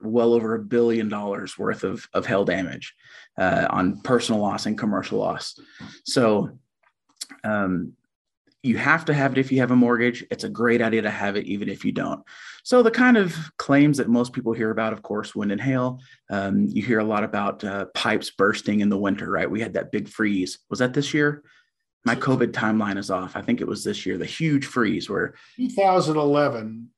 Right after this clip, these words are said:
Speaker 2: uh, we had a pipe burst in the attic.
Speaker 1: Yeah. And what kind of damage did that do?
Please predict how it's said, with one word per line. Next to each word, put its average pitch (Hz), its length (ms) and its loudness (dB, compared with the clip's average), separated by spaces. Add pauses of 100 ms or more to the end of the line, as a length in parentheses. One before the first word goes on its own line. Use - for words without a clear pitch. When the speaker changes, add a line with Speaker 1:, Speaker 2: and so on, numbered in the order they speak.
(600)
Speaker 2:
uh, 139 180 -2
we 165 140 0
had 143 220 -2
a 120 80 -4
pipe 160 480 -2
burst 131 400 -4
in 120 160 -4
the 120 120 -6
attic. 110 300 -10 (880)
Speaker 1:
Yeah. 110 200 -2 (260)
And 127 160 6
what 131 120 6
kind 131 120 4
of 113 80 2
damage 113 320 2
did 101 140 -4
that 107 180 -2
do? - 260 -4